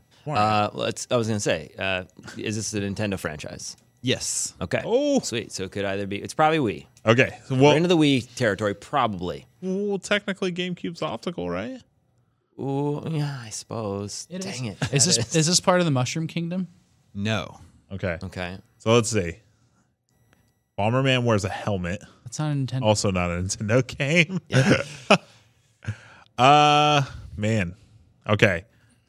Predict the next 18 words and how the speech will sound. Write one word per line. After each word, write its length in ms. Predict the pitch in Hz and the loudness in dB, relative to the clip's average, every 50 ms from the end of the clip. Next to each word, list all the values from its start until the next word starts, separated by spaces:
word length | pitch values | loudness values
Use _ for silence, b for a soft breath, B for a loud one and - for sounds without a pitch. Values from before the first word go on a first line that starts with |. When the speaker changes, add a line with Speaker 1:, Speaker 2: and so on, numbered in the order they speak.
| - - | -14 -8
Speaker 1:
I 100 | - - | -6 -4
feel 180 | - - 156 143 | 0 2 4 4
like 140 | 143 127 120 | 4 4 4
we, 300 | 123 117 110 107 101 104 - | 4 4 4 4 0 -2 -4
I 60 | 110 | -2
feel 120 | 113 175 196 | 2 4 4
like 200 | 170 123 - b b b b b b b b | 4 4 2 b b b b b b b b
because 600 | - 127 120 - - - 165 175 185 180 165 156 | 0 0 0 0 0 4 6 6 6 6 4 4
we 140 | 151 151 147 | 4 4 4
have 140 | 147 135 - | 4 4 2
so 160 | - 139 135 | 2 2 2
many 240 | 131 127 123 120 110 | 2 2 2 2 0
to 60 | 104 | 2
go, 240 | 92 101 92 90 87 | 2 2 2 0 0
we 120 | 90 92 | -2 -4
need 120 | 92 92 92 | -4 -2 -2
to 60 | 90 | -2
narrow 440 | 90 92 87 85 87 87 87 87 85 | -2 -2 -2 -2 -2 -4 -8 -10 -12